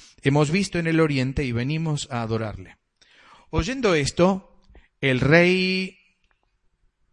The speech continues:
Herodes se turbó y toda Jerusalén con él, y convocados los principales todos los principales sacerdotes y los escribas del pueblo, les preguntó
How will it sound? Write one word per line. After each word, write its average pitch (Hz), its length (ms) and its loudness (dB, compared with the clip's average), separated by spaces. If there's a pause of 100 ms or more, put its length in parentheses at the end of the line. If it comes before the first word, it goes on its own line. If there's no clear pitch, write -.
(300)
Herodes 160 480 6
se - 320 -2
turbó 185 440 2
y 180 60 0
toda 220 540 2
Jerusalén 151 640 -6
con 127 200 -2
él, 123 280 -4 (500)
y 156 180 0
convocados 175 1040 0 (1000)
los 120 240 -4
principales 151 1120 -2 (420)
todos 156 260 2
los 139 140 0
principales 135 560 -2
sacerdotes 147 760 -2
y 120 80 -4
los 117 220 0
escribas 156 460 -2
del 147 140 -2
pueblo, 135 460 0 (480)
les 143 140 0
preguntó 170 640 -2